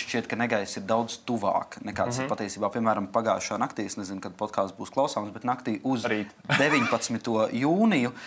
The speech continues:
Speaker 1: es pats braucu ar laivu pa, pa Daugavu vakar vakarā, vēlu līdz pusnaktī gandrīz, un pamalēs visu laiku zibeņoja. Tie zibeņi un negaiss, ko varēja redzēt no Rīgas, no Daugavas, sēžot Daugavas vidū,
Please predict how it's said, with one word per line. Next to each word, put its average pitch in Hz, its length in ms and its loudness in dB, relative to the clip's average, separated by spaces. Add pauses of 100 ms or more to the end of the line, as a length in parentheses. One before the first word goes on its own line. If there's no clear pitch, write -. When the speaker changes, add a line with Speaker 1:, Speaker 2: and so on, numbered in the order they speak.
(180)
Speaker 1:
es 120 140 0
pats 151 240 2
braucu 131 420 4
ar 107 60 4
laivu 120 420 4
pa, 104 360 4
pa 110 120 -6
Daugavu 160 640 2
vakar 180 320 -2
vakarā, 156 380 2
vēlu 135 380 4
līdz 110 140 -6
pusnaktī 123 520 -4
gandrīz, 110 320 -2 (420)
un 131 180 2
pamalēs 151 560 4
visu 147 320 0
laiku 139 320 4
zibeņoja. 110 540 -2
Tie 113 140 -2
zibeņi 117 560 0
un 113 140 0
negaiss, 123 440 2
ko 113 400 2
varēja 123 280 4
redzēt 127 340 0
no 123 160 2
Rīgas, 175 500 0
no 113 160 0
Daugavas, 143 540 4
sēžot 117 600 0
Daugavas 117 480 2
vidū, 120 280 -4